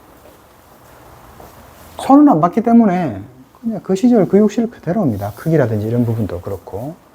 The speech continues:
그리고 안방, 안방은 넓긴 넓네. 그리고 안방 안에 욕실은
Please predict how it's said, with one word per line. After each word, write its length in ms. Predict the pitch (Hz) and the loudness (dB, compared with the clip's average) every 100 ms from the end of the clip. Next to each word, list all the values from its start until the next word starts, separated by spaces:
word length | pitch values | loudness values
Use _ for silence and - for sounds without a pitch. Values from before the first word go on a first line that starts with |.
| _ - | _ -12
그리고 160 | - 123 | -4 -2
안방, 720 | 120 117 - 123 107 156 175 - | -2 -4 -4 -2 -2 -2 -6 -4
안방은 520 | 143 165 156 160 170 - _ - - - _ _ - - - 127 | -2 0 0 0 -4 -12 _ -20 -20 -20 _ _ -20 -20 -8 -2
넓긴 360 | 120 147 151 | 0 2 2
넓네. 340 | 135 139 104 95 - _ _ _ _ _ _ _ _ _ - - - - - | 2 0 -2 -8 -18 _ _ _ _ _ _ _ _ _ -20 -20 -20 -20 -14
그리고 320 | 123 113 127 | -12 -8 -6
안방 320 | 135 139 165 | -4 0 2
안에 140 | 147 131 | 2 2
욕실은 580 | 143 - 170 160 131 | 0 -2 0 2 0